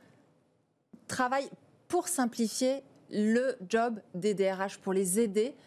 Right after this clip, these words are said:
dans leur quotidien et aussi pour porter leur voix. Et sur l'avenir, je l'indiquais tout à l'heure, il me semble que, euh, le, le,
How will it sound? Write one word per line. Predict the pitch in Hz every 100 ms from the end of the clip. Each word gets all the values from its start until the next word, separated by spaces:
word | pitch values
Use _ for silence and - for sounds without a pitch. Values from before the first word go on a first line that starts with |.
| - -
dans | 190
leur | 196 -
quotidien | 220 - 185 214 311 - - - -
et | 208 196
aussi | 214 - 247
pour | 262
porter | - 202 -
leur | 190 175
voix. | 156 139 - -
Et | 196
sur | 190 240
l'avenir, | 226 220 226 302 302
je | 185 202
l'indiquais | 208 214 262 320
tout | 302 214
à | 208
l'heure, | 220 262 - - -
il | 202
me | 208
semble | - 262 269
que, | 269 240 247 262 -
euh, | 185 180
le, | 185 185 180 175 170 - - - _
le, | 180 180 175 165 156 151 127 92 55 64 180 180